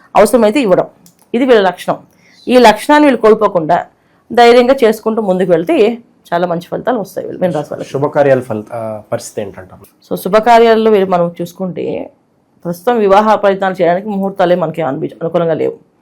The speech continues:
Speaker 1: So ముహూర్తాలు వచ్చినప్పుడు మనం చేసుకోవచ్చు, శుభకార్యాల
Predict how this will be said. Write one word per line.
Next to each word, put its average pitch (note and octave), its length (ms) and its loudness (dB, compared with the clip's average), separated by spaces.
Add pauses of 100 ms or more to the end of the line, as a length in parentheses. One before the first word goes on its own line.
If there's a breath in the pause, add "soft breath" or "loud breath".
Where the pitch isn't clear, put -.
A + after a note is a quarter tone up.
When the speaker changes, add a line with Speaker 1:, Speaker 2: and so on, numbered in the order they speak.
(460)
Speaker 1:
So A3+ 60 -2
ముహూర్తాలు F3 600 -2
వచ్చినప్పుడు G3 340 -6
మనం A#3 100 -2
చేసుకోవచ్చు, - 560 -4 (460 soft breath)
శుభకార్యాల A#3+ 560 2